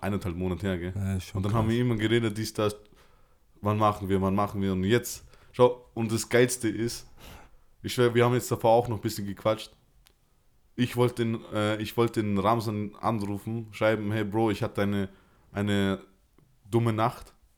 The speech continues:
Speaker 1: also halt kurze Nacht, sagen wir mal so.
Speaker 2: Mhm.
Speaker 1: Ich habe nicht viel geschlafen können. Können wir das vielleicht auf Freitag oder auf Samstag, Sonntag verschieben?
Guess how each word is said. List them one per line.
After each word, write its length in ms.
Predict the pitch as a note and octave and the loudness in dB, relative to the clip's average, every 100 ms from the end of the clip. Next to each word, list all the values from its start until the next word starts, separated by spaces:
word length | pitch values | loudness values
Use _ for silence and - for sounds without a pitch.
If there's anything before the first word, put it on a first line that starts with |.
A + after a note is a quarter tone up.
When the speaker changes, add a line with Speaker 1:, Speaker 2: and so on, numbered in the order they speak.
| _ _ | _ _
Speaker 1:
also 200 | G2 G2 | -4 0
halt 260 | G#2+ G#2 - _ _ - | -2 -4 -12 _ _ -4
kurze 280 | C#3 C3+ B2+ | -2 0 0
Nacht, 220 | B2+ C3+ | 0 -2
sagen 200 | - A#2 | -4 -4
wir 80 | A#2 | -2
mal 100 | A2+ | -2
so. 200 | G#2+ G#2+ | 0 0
Speaker 2:
Mhm. 140 | G2+ G2+ _ _ | 0 -6 _ _
Speaker 1:
Ich 80 | - | -2
habe 100 | A2 | -2
nicht 160 | G#2 - | -2 -4
viel 80 | |
geschlafen 480 | G#2+ A2 A#2+ A#2+ B2+ | -4 0 2 2 0
können. 300 | A#2+ B2 A#2+ - _ _ _ - - - _ _ - | -4 -4 -6 -12 _ _ _ -20 -20 -20 _ _ 2
Können 160 | B2 | 4
wir 80 | B2 | 4
das 160 | A#2+ A#2 | 2 2
vielleicht 240 | A#2 A2+ | 0 2
auf 140 | A2 - | -2 0
Freitag 380 | A2 A#2 A2+ G2 | 4 4 4 0
oder 420 | G2 F#2+ F#2+ E2+ | 2 4 2 2
auf 180 | F#2 - | -4 0
Samstag, 380 | A#2 A2 A2 G2+ | 0 0 -2 -4
Sonntag 280 | A2+ G#2+ | -4 -6
verschieben? 440 | G#2 - G2+ G2+ | -8 -4 -2 -2